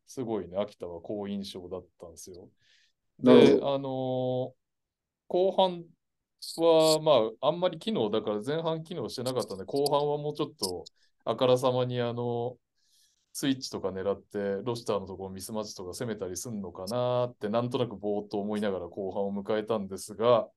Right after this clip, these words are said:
Speaker 1: むしろ、
Speaker 2: うん。
Speaker 1: ウイング陣というか、まあ、特に安藤修斗選手に連発で打たせまくってこじ開けるみたいな戦い方をして勝ってましたね。
Speaker 2: うん。
Speaker 1: やっぱ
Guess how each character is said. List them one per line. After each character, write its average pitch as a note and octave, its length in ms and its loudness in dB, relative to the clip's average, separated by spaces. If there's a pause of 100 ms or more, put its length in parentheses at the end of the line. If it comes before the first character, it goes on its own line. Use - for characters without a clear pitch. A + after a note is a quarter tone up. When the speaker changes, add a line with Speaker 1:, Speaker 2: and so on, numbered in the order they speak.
(420)
Speaker 1:
む D3 100 0
し C3+ 160 6
ろ、 B2 80 8
Speaker 2:
う - 40 2
ん。 - 120 -6 (600)
Speaker 1:
ウ B2 120 2
イ C#3+ 100 4
ン D3 140 -4
グ D3 140 -4
陣 G#2+ 300 -4
と G2 120 -6
い G2 100 -4
う F#2+ 60 -8
か、 F#2+ 80 -6
ま F#2 100 -6
あ、 F#2 40 -8
特 C3 240 -4
に G2 100 -4
安 B2+ 240 0
藤 F#2+ 260 -6
修 A2 200 -8
斗 F#2 160 -16
選 G2 180 -8
手 F#2+ 160 -20
に F2+ 80 -18
連 A#2 280 0
発 B2 260 -2
で G#2+ 260 0 (380)
打 A2+ 100 -8
た B2 140 4
せ B2+ 100 0
ま A2+ 160 -2
く A#2 120 -12
っ - 20 -10
て - 160 -14
こ - 160 -8
じ G#2+ 140 -4
開 A2 120 2
け A2 120 -6
る F2+ 100 -10
み F#2+ 100 -12
た - 140 -8
い A#2+ 40 0
な G2+ 60 0
戦 A2+ 120 -4 (180)
い G2 60 -2
方 G2 180 -4
を G#2 80 -10
し - 80 -18
て G2 80 -12 (400)
勝 G#2+ 160 -4
っ - 20 -16
て - 80 -16
ま F2 80 -14
し - 80 -18
た G2+ 60 -14
ね。 F#2 60 -18 (880)
Speaker 2:
う G2+ 100 0 (160)
ん。 - 20 0
Speaker 1:
や - 80 2
っ - 40 -6
ぱ - 60 -10